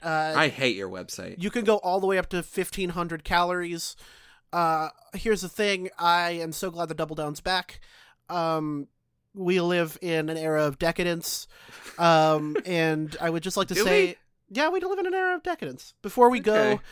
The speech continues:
Speaker 1: um,
Speaker 2: Yeah, before we slide into
Speaker 1: yeah.
Speaker 2: the next, the, the Great Depression
Speaker 1: This is
Speaker 2: two.
Speaker 1: our nineteen twenty-nine.
Speaker 2: Yeah.
Speaker 1: Um, <laughs> uh, and, you know, uh, I am really excited to do next season.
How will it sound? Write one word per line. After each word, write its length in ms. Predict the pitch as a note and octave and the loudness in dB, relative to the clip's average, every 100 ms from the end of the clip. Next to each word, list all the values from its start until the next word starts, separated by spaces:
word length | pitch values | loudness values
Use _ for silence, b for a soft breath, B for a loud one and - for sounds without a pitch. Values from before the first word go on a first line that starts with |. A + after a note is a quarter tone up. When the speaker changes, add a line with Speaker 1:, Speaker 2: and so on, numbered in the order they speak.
| B B B B _ - | B B B B _ -2
Speaker 1:
um, 240 | F#3+ F3+ | 2 6
Speaker 2:
Yeah, 40 | E3+ | 6
before 300 | E3+ E3+ E3 | 6 6 6
we 120 | D3+ | 6
slide 340 | - D3 C#3+ | 4 6 6
into 400 | C3+ B2 A2+ G#2+ - _ _ _ - | 4 0 -2 -4 -8 _ _ _ 0
Speaker 1:
yeah. 240 | A#3 E3+ D3+ - | 2 4 2 -4
Speaker 2:
the 80 | B2+ | 0
next, 240 | A#2+ - | 0 0
the, 240 | C#3 C3+ A2 | -2 -4 -4
the 140 | A2 | -4
Great 260 | B2 B2 A2+ | 0 0 -2
Depression 440 | - A#2 - A2 | -2 0 0 -2
Speaker 1:
This 140 | G3 | 0
is 120 | A3 G3 | 0 -2
Speaker 2:
two. 100 | G3+ | 4
Speaker 1:
our 200 | G#3+ G#3+ | 6 8
nineteen 360 | G3+ G#3 G#3+ | 6 2 0
twenty-nine. 600 | G3+ G3 F3 D#3+ D3 C#3+ B B B - | 0 0 0 0 -2 -4 B B B 0
Speaker 2:
Yeah. 240 | A3+ F#3 - | 2 2 2
Speaker 1:
Um, 200 | C#4+ G3+ G3+ | 2 0 -4
<laughs> 720 | A3 - _ _ _ _ - | -18 -20 _ _ _ _ -2
uh, 340 | G3 G3 G3 G3 | 2 4 2 2
and, 640 | G#3 F#3+ F#3 F3+ D#3+ - - | 4 4 4 0 -6 -8 -4
you 100 | G#3 | 0
know, 260 | G#3+ G3 - _ _ _ _ | 2 2 -2 _ _ _ _
uh, 320 | G3+ G3+ G3 F3+ _ _ - | -2 0 0 -2 _ _ -6
I 220 | F#3 F#3 G3 F#3+ | -2 0 0 -2
am 140 | G3 F#3 | -2 0
really 180 | G3+ | -2
excited 320 | F#3+ - G3 F#3 | -2 -2 0 0
to 140 | F#3 | -2
do 100 | F3+ | -4
next 180 | F3+ - | -6 -6
season. 420 | G3+ G3+ A3+ | -8 -8 -8